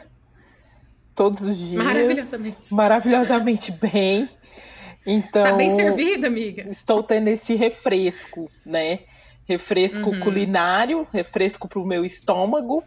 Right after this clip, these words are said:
Speaker 1: pros meus gostos culinários. E também o refresco de ter que ir pra <laughs> cozinha todo dia, né? Então
Speaker 2: Então, pra você, acaba que na quarentena ficou, foi mais tranquilo, dado o cenário e as circunstâncias, né?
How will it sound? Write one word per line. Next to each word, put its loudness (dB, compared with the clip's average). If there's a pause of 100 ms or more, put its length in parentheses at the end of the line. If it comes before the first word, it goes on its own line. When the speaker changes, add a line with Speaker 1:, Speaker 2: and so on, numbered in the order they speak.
Speaker 1:
pros -2
meus -4
gostos 0
culinários. -4 (720)
E 0
também 0
o -4
refresco -2
de -4
ter 2
que -2
ir -2
pra -2
<laughs> -
cozinha -2
todo -6
dia, -6 (720)
né? 0 (480)
Então -2
Speaker 2:
Então, 0
pra 0
você, -2
acaba -2
que -8
na -4
quarentena -4
ficou, -6
foi -6
mais -6
tranquilo, -4
dado -4
o -8
cenário -2
e -4
as -6
circunstâncias, -12
né? -14